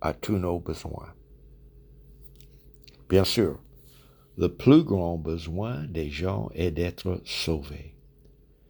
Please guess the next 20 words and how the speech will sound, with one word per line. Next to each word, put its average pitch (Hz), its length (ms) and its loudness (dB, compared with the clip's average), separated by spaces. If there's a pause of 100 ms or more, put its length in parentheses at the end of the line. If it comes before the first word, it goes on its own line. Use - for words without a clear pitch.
(160)
D'être 123 340 10
sauvés 143 520 6
de 123 120 4
ce 104 200 0
monde 101 420 0
déchu 80 560 0 (800)
et 180 260 10
de 117 220 6
notre 104 360 0
propre - 460 -4 (140)
nature 85 500 -4 (120)
déchue. - 440 -4 (1400)
Il 101 120 4
n'y 95 160 4
a 90 100 2
rien 85 540 0
que - 100 -2
nous 76 160 -2
puissions 92 560 2
faire 117 480 0